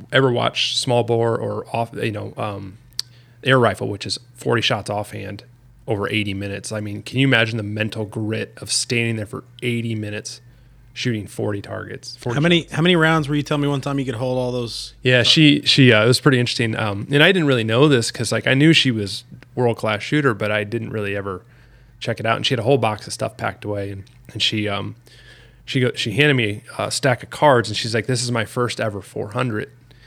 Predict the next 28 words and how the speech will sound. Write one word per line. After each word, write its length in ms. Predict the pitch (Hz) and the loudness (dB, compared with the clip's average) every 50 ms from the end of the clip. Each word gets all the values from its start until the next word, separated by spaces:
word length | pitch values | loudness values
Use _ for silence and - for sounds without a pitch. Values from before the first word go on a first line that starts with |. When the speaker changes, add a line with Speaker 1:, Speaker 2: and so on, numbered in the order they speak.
| - - - | -16 -6 -2
Speaker 1:
And 80 | 123 | 0
I 40 | 127 | 2
didn't 80 | 135 135 | 2 2
know 80 | 123 | 2
what 120 | 113 104 - | 0 -2 -4
that 160 | 104 - - | -6 -8 -6
meant, 440 | 110 113 127 135 131 120 113 - - | -2 2 4 4 4 4 0 -4 -8
but 100 | - - | -8 -4
that 160 | - 120 - | -4 -4 -2
means 340 | 127 123 113 107 - - - - - - - - | -2 -4 -4 -4 -6 -8 -10 -14 -20 -20 -20 -20
forty 600 | - - - - - 123 131 139 143 151 156 - | -20 -20 -14 -4 0 2 4 4 4 2 2 0
individual 600 | 131 135 139 139 131 117 120 123 113 113 107 107 | 0 0 0 0 -2 0 -2 -2 -2 -4 -6 -8
targets. 760 | - - - 135 139 139 113 107 104 - - - - - - - - - - | -8 -2 2 2 2 2 2 -2 -8 -12 -14 -14 -14 -14 -14 -18 -20 -18 -12
In 140 | - 120 117 | -10 -8 -6
the, 160 | 110 107 - - - | -6 -6 -8 -6 -4
I 100 | 120 139 | -2 0
don't 100 | 151 139 | 0 0
know, 100 | 123 113 | 0 -2
the 120 | 98 95 | -4 -6
center 280 | - - 175 180 190 120 | -6 -4 -2 -2 -2 -4
dot's 320 | - 101 98 120 127 - | -6 -8 -10 -10 -10 -12
like 100 | 113 - - | -12 -14 -14
a 40 | 95 | -14
millimeter, 760 | 98 92 95 107 123 123 120 - - - - - - - - - - - | -12 -10 -6 -6 -6 -6 -6 -10 -12 -16 -18 -20 -20 -20 -20 -20 -14 -10
right? 260 | 113 110 104 107 - | -10 -8 -8 -8 -10
And 160 | - 113 113 | -10 -10 -10
they're 80 | 113 110 | -10 -10
shooting, 400 | - - 113 - - - - | -8 -10 -10 -10 -12 -16 -16